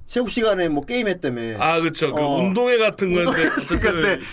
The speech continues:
Speaker 1: 저런 식으로 저
Speaker 2: 네.
Speaker 1: 신 차려 이런 것처럼 아무 말이나 길게 해서
Speaker 2: 그쵸.
Speaker 1: 이어서 하는 건데.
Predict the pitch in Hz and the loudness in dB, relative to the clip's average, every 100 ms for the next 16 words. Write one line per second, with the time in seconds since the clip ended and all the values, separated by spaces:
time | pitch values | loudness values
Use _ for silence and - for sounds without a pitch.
0 | - - 233 320 269 294 254 247 240 208 | -12 0 2 4 2 2 2 4 4 2
1 | 170 190 208 240 269 269 - 262 262 233 | 2 2 2 2 2 0 0 2 2 2
2 | 233 226 220 185 - 208 247 233 214 185 | 0 0 0 0 0 0 2 2 2 -2
3 | 160 170 202 208 180 170 147 120 104 104 | -4 -4 2 2 2 0 2 0 -2 -2
4 | 92 175 175 165 143 123 139 139 131 113 | 2 2 2 0 -2 -2 -6 -6 -6 -6
5 | 110 104 | -8 -10